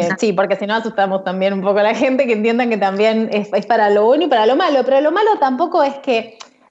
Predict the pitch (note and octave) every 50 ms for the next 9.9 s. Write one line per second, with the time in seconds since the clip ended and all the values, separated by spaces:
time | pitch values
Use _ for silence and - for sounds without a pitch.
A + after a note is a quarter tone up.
0 | - - A3+ G#3+ G3+ G#3 G3+ G3+ F#3+ F3 - - - - C#4 E4 F4 E4 E4+ E4+
1 | E4 D#4+ D#4+ C4+ B3 C#4 C#4 C#4 D4 C#4+ C#4 B3+ - G3 G#3 G#3 G#3 G3+ G#3+ G#3
2 | G3 B3 B3 B3+ B3+ B3 B3+ B3+ B3+ C4 C4 B3+ B3+ B3+ B3 A#3+ A#3 A3+ G#3+ G#3
3 | G#3+ G#3 G3+ G3+ G3 - - A3 A3 A3+ A3+ A3+ - B3 A#3 A3 G#3 G3 F#3+ G3
4 | G3 F#3+ G3 F#3+ - B3 A#3+ - B3+ B3+ - G#3+ G#3 G3+ F#3+ - - - G3+ G3+
5 | A3+ A3+ C4 A#3+ A3+ G#3+ G3 F#3+ G#3 B3 B3 A3+ B3+ - G3 F3+ G3+ B3+ F4+ F#4+
6 | F#4+ F4+ C#4+ C#4 D#4 D4+ - F4+ F4 D4+ C4 G#3 F#3+ - G3 F#3+ F#3 F3+ F3+ E3+
7 | E3 F3+ F3+ - F3+ F3+ - G3+ G3+ G3+ G3+ G3+ G#3 B3 F4 F4+ F4+ F#4+ - C4+
8 | B3 B3 B3+ A#3+ B3 C4+ B3 B3 A#3+ A#3+ A3 A3+ A#3+ A#3+ B3 A#3 A3 G#3+ G3 F#3+
9 | F#3+ G#3+ A3+ A3+ - A#3+ A#3+ A3 G3 F#3 F3+ - A#3 A#3+ B3 C4 C4+